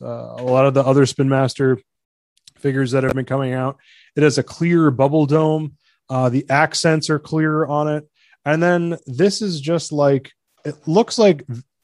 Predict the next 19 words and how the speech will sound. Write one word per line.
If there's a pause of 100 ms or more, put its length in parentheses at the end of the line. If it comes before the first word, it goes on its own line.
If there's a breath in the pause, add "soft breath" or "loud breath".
(160)
the
Target
exclusive
is (640)
the
prototype, (140)
like,
an
unpainted
prototype.
And
then
this
is,
like,
the
actual
painted
figure.